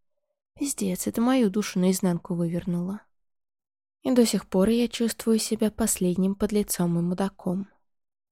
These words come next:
Рычу, чувствуя, как внутренний зверь рвётся наружу. Он снова хочет в неё.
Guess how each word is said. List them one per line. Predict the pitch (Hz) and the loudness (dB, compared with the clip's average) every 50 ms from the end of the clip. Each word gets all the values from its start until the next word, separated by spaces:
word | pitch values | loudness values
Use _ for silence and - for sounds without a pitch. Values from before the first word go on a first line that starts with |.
| _ _ | _ _
Рычу, | - - 311 311 - - - 226 233 247 | -8 -6 -6 -6 -4 -4 -2 0 -2 -2
чувствуя, | - - - 208 202 - - 220 214 208 | -2 0 0 0 0 0 -2 -2 -2 0
как | - 226 214 - - | 0 -2 -2 -2 0
внутренний | 208 190 180 - - 180 175 175 180 | 0 0 0 2 0 2 2 2 2
зверь | 165 170 175 175 185 208 - - | 0 0 -2 -2 -2 -4 -4 -4
рвётся | 247 226 214 196 185 180 - - - 190 | -2 0 0 0 0 -2 -2 -4 -4 -2
наружу. | 185 190 202 208 202 175 170 - - 214 220 _ _ _ _ _ _ _ _ _ _ _ _ _ _ _ _ _ _ _ | -2 0 -2 -2 -2 -4 -6 -8 -10 -14 -16 _ _ _ _ _ _ _ _ _ _ _ _ _ _ _ _ _ _ _
Он | - 254 208 | -4 -2 -2
снова | - - 202 185 208 262 269 | 0 0 0 0 0 0 -2
хочет | - - - 180 - - 202 - | -2 -2 -4 -2 -2 -2 -6 -4
в | 196 | -2
неё. | 196 190 202 202 190 190 180 | -2 0 0 0 -2 -4 -6